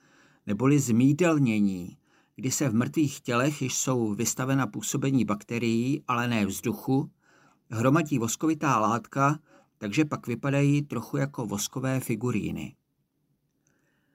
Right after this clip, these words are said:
Dalším možným důvodem, proč se v zemích střední Evropy a ve Švédsku vypráví o fextech, je to, že v těchto pověstech zaznívá ozvěna třicetileté války,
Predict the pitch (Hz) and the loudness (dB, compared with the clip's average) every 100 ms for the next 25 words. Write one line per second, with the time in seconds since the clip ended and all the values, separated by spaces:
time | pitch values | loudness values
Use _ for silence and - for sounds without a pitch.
0 | _ _ 117 156 190 160 113 107 127 113 | _ _ 2 2 4 2 2 0 -2 -2
1 | 107 113 107 104 104 104 127 - 123 104 | 0 0 0 2 2 2 -4 -4 -4 0
2 | 131 131 104 - - 147 135 113 120 135 | 2 2 0 -10 -4 -2 0 -2 -2 -2
3 | 135 110 101 107 113 160 131 - - 107 | -2 -4 -4 -4 -2 -2 -2 -4 -6 -6
4 | 104 _ _ - - 139 135 113 104 113 | -6 _ _ -8 0 2 4 2 -4 -4
5 | 147 - - 78 - - _ _ _ _ | -6 -6 -10 -10 -12 -20 _ _ _ _
6 | _ _ _ _ - 120 - 135 151 151 | _ _ _ _ -4 -4 2 2 4 4
7 | 147 143 - 147 - 147 131 147 143 160 | 2 0 -6 -6 -4 -4 0 0 0 -2
8 | 127 127 123 147 147 147 139 - 127 110 | -2 -4 2 2 4 4 2 -2 -8 -2
9 | 139 147 143 - 143 147 147 147 143 143 | 0 0 -2 -2 -4 -4 -6 -2 -2 0
10 | 143 123 120 131 131 - - | 0 4 6 4 2 -6 -16